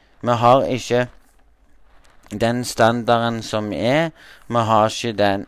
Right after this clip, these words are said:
l-, standardtingen som er for at du skal sitte der og si: «Hei,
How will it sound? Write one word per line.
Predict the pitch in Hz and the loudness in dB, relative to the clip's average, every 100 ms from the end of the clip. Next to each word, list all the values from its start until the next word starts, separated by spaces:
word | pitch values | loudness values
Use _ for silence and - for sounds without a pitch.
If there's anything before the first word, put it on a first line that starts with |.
| - | -10
l-, | 90 104 107 104 104 101 101 | -6 -4 -2 -4 -4 -8 -10
standardtingen | - - 98 101 90 101 101 104 101 101 - 104 104 113 143 165 160 _ _ - - - | -8 -4 -4 -4 0 2 2 2 0 -4 -4 -8 -8 -6 -6 -6 -12 _ _ -20 -20 -14
som | - 117 | -6 -2
er | 107 110 | 0 -2
for | 117 117 107 | 0 -2 0
at | 110 - | -2 -4
du | 104 | -12
skal | - - 107 | -8 -8 -8
sitte | 101 92 104 101 | -10 -4 -2 0
der | 98 98 | 0 0
og | 101 | -2
si: | - 98 | -2 0
«Hei, | 98 98 98 101 107 | 0 0 -2 -2 -4